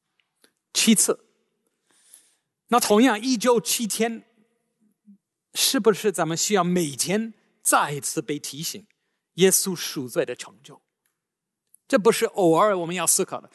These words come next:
这是每一天我们都要默想的，也就是耶稣赎罪的成就。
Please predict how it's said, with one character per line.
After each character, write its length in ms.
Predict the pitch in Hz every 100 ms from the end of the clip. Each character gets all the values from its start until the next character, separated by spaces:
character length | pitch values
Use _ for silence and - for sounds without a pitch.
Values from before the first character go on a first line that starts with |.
| -
这 100 | -
是 160 | 247 240
每 240 | 202 170
一 240 | 127 156 226
天 420 | - 233 220 214 _ _ _ -
我 100 | 170
们 140 | 190
都 200 | 240 226
要 440 | 180 151 143 143 _ _ _
默 280 | 196 170 123
想 320 | - 107 120
的， 140 | 127 _ _ _ _ _ _
也 160 | - 165
就 120 | 202
是 260 | 185 180 156
耶 200 | 147 180
稣 340 | - 185 170 _ _ -
赎 520 | - - 156 139 175
罪 240 | 240 202
的 220 | 131 120 _
成 320 | - - 101 127
就。 240 | 147